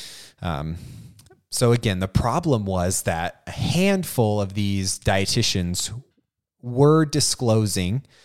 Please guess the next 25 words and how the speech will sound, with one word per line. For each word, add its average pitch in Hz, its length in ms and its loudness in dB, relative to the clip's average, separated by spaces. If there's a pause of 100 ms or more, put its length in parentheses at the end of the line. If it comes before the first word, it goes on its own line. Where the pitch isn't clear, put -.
(400)
maybe 117 260 0
later 110 340 6
on 110 220 6
in 107 60 4
their 107 140 4
posts 107 580 2
or 92 380 -4
maybe 104 360 -6
kind 98 300 -6
of 98 280 -6
subtly 113 600 2
in 101 80 0
the 95 80 -4
comments 110 560 0
or 101 80 -2
different 104 300 -4
things 104 240 -4
like 95 160 -4
that, 101 340 0 (260)
they 127 120 4
were 127 120 6
disclosing, 117 680 0
like, 90 240 -4
"Hey, 95 300 0
this, 117 560 0